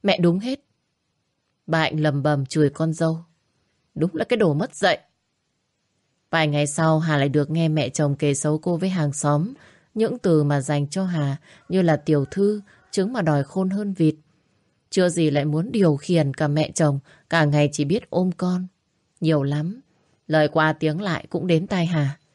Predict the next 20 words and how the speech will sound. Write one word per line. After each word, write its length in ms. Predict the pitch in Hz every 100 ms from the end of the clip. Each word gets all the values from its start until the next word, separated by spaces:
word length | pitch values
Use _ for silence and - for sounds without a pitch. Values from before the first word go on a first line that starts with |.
| _ _ _
Hà 200 | _ 165
cảm 220 | 151 147 143
thấy 160 | 151
rất 220 | 165 262
bực 220 | 170 151 151
mình 240 | 147 143
và 100 | 143
rất 200 | 143 214
ấm 280 | - 147 156
ức, 180 | 226 254 _ _ _ -
nhưng 160 | 214
mà 120 | 196 156
cô 200 | 208 208
đành 220 | 165 151
phải 200 | 156 147
nhịn, 280 | 147 160 156 _ _ _
nhịn 280 | 160 165 -
cho 180 | - 208
êm 200 | 208 202 196
chuyện. 340 | - 143 175